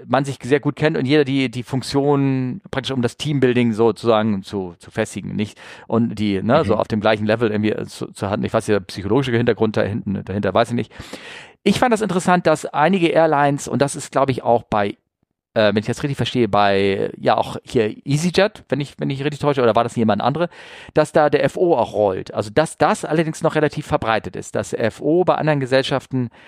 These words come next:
Speaker 1: den Flieger am Boden rollt, äh, alles macht, was man so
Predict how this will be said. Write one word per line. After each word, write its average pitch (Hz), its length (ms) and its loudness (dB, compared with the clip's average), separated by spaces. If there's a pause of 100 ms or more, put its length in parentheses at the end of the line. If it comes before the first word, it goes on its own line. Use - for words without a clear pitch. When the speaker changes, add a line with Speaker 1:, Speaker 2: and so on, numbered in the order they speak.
(300)
Speaker 1:
den 123 100 -2
Flieger 143 300 0
am 117 120 0
Boden 113 260 0
rollt, 170 560 2 (340)
äh, 120 340 4 (120)
alles 147 260 0
macht, 135 340 -4
was 127 180 -2
man 120 180 2
so 110 280 0